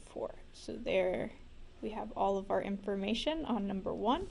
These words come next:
On number two, hopefully we look at this and say, "Hey, this is not at zero, zero." We have shifted to h comma k, which in this case, h is three, k is seven.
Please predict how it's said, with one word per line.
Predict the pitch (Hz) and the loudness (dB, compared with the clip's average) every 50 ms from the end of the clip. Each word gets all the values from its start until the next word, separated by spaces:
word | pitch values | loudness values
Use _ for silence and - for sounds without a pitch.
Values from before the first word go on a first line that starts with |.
| - - - - - - - - - - - - - - - - - - - - - - - - - - - - - - - - - - - - - - - - - - - | -8 -14 -14 -12 -10 -10 -10 -12 -14 -14 -14 -12 -12 -12 -12 -10 -8 -8 -8 -8 -8 -10 -12 -8 -6 -4 -4 -4 -6 -6 -8 -8 -8 -10 -12 -12 -12 -12 -12 -12 -14 -6 2
On | 233 214 | 4 6
number | 214 208 202 190 190 190 | 6 6 8 6 4 4
two, | 190 - - 233 262 311 | 2 4 6 6 6 6
hopefully | 311 - - 208 185 - - 220 220 214 | 6 8 8 8 8 10 10 10 12 12
we | 208 208 202 | 12 12 12
look | 202 202 208 | 10 8 6
at | 220 - - | 4 4 6
this | 196 202 - - - | 4 4 4 2 0
and | 208 208 | -2 2
say, | - 196 196 | 4 6 6
"Hey, | 233 277 302 240 202 | 8 8 8 8 6
this | 233 190 196 - - | 6 4 2 4 4
is | 208 208 220 | 2 4 8
not | 247 302 - - | 10 10 12 12
at | - - 196 | 10 10 10
zero, | 214 208 202 202 196 | 8 10 10 10 8
zero." | 202 208 196 196 196 196 208 233 240 - - - - - - - - - | 6 6 6 6 8 8 8 6 4 2 -6 -10 -10 -10 -8 -6 -2 4
We | 226 214 208 | 6 6 6
have | 208 - - 190 196 190 190 196 - - - - | 6 4 4 6 6 6 4 0 -4 -4 -6 -4
shifted | - - - - 349 339 - - - 190 185 190 202 220 226 - - - - - - - | -2 2 6 6 6 6 4 4 8 10 10 10 10 6 2 -4 -10 -12 -10 -10 0 6
to | 233 214 202 196 196 190 185 208 - - - - - - - - - | 8 10 12 12 12 10 8 6 2 -4 -10 -12 -14 -14 -14 2 6
h | 208 202 - - - - | 8 8 8 6 2 4
comma | - 214 208 208 | 4 4 4 4
k, | 214 - - 202 214 240 | 2 4 6 8 8 8
which | 240 214 202 - | 8 6 6 6
in | 208 196 190 | 4 4 4
this | 196 208 226 - | 4 2 2 0
case, | - - - 196 190 196 214 220 - - - - - - - - - - - - - - - | -2 0 2 4 6 4 4 2 0 -6 -8 -10 -12 -14 -18 -20 -20 -20 -20 -18 -16 0 4
h | 196 190 180 185 - - - | 6 6 6 6 2 -2 0
is | 190 190 190 - - - - | -2 -2 -2 -4 -8 -6 0
three, | 202 196 190 196 208 240 269 285 - - - - - - - - - - | 2 6 6 6 6 6 4 0 -4 -10 -14 -16 -16 -16 -14 -14 -14 -12
k | - - - 202 190 185 | -4 2 4 4 6 6
is | - - - - - - | 4 2 0 -2 -2 0
seven. | - - 220 226 226 247 247 247 247 | 6 6 6 8 8 6 2 2 0